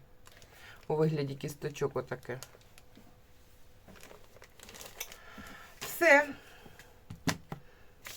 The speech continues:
Залишається дочекатися банок і в бій.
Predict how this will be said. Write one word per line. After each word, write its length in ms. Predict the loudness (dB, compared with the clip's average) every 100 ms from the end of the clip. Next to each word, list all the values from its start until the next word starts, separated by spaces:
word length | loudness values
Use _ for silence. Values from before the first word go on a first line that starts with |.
| -12 -14 -16 -18 -16 -14 -16 -16 -18 -18 -18 -8
Залишається 720 | 4 8 8 8 6 6 4
дочекатися 720 | 2 2 2 0 0 -2 -2
банок 640 | -2 8 8 8 4 -4 -16 -16 -20 -20 -20 -18 -16 -4
і 220 | 2 2
в 200 | 2 0
бій. 240 | 0 0